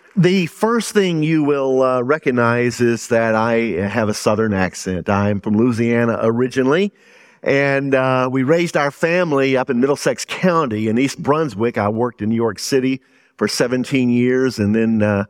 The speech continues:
uh, pastored in Edison for another. How many of you from Middlesex County, or if you have any experience up in Middlesex? Yay,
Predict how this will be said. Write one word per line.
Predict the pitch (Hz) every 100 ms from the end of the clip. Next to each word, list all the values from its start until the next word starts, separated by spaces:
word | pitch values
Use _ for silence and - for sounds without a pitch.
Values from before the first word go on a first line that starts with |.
| _ _ _ -
uh, | 107 107 104 104 101
pastored | - 120 120 - 120
in | 107 110
Edison | 131 127 - 107 107
for | 98 101
another. | 104 92
How | 180
many | 240 294
of |
you | 269
from | 240 226
Middlesex | 226 226 - 208 -
County, | - 196 160 120 117
or | 113 117
if | 117 131
you | 151
have | 139 156
any | 147 139
experience | 107 - 143 127 113 -
up | 117
in | 113
Middlesex? | 113 98 -
Yay, | 110 127 123 104